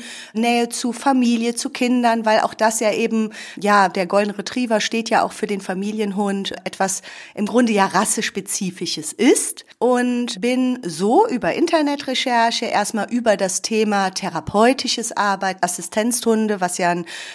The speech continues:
ganz anspruchsvolles Thema ist, zu einem Randgebiet gekommen und das ist tiergestützte Therapie und dazu gehört unter anderem auch der Lesehund und habe mich dann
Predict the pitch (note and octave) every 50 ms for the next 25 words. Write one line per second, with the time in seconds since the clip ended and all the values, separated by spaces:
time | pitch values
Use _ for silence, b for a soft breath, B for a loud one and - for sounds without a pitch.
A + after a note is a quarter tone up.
0 | B - E3 E3+ F3+ F#3+ F#3 F#3 - - - - A3 A#3+ C4 - - B3+ A#3+ -
1 | - - B3 A#3+ A#3+ B3 B3 - - C4+ B3 B3+ C4 B3+ B3 A#3 - B3+ C4 B3+
2 | - - B B B B B B B - - B3 A#3 A#3 A3+ A3+ G#3+ - F#3+ F#3
3 | G3 G3+ G#3+ G#3 G3+ - - F3+ E3 - D#3+ D3+ D3+ - - - D#3+ - - A3
4 | A#3+ C#4+ E4+ E4+ D#4 - A#3+ A3+ A3 G#3+ G#3+ G#3 - - - G#3 G#3+ G3+ - -
5 | - - G3+ - - A3+ G#3+ E3 E3 - - - F3+ E3+ - - - E3 D#3 -
6 | - E3 D3 D3+ D3 - - B3+ C#4 - C#5+ - B B G#3 B B B B B
7 | G#3+ A3 - A3 G#3+ B3 C4 - - D#4 B3+ B3+ A3+ G#3+ A#3 A#3 A3+ A#3 A#3 A3+
8 | - - - G3 G3 F#3+ - F#3+ - - E3 F#3 G3 B3 B3+ C4+ C4 B3 - F#3
9 | F#3+ G3 G#3 A#3 A#3+ - - - A#3 A3 G#3 G3 F3+ F#3+ G3 G3+ D#3+ E3 E3 D3+
10 | D3+ C#3 C#3+ C#3+ - - - D#3 - - F#3+ - F#3+ F3 - - F3 F3 G3 G#3+
11 | A#3+ B3+ B3